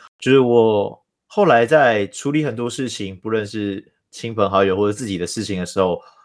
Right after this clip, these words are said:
我很深刻的了解，就是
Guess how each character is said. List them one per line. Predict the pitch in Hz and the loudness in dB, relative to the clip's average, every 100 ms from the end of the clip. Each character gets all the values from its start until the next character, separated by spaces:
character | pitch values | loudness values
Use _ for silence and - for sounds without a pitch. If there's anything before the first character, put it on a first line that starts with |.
| _ _ _ _ _ _ _ _ _ _ | _ _ _ _ _ _ _ _ _ _
我 | 147 | 4
很 | 165 | 4
深 | 113 165 | 4 2
刻 | 180 156 | 6 4
的 | |
了 | 104 104 117 | 6 4 2
解， | 120 95 | 2 0
就 | 101 | -2
是 | 110 101 90 - | -2 -4 -4 -12